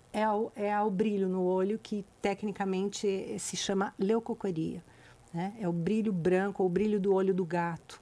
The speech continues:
Quando um farol incide sobre, ah, os olhos do gato, ele brilha diferente, então ele se assemelha a esse brilho.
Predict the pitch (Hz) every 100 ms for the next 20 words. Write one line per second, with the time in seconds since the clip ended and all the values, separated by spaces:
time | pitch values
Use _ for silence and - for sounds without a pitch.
0 | - - 170 170 165 165 - 170 170 170
1 | 160 170 - 180 160 156 - 165 156 165
2 | - - - - 175 160 - 175 180 175
3 | 175 175 180 190 202 185 180 196 226 202
4 | - - 175 175 170 - 175 180 190 185
5 | - - 196 - 202 196 208 214 185 170
6 | 160 160 143 151 -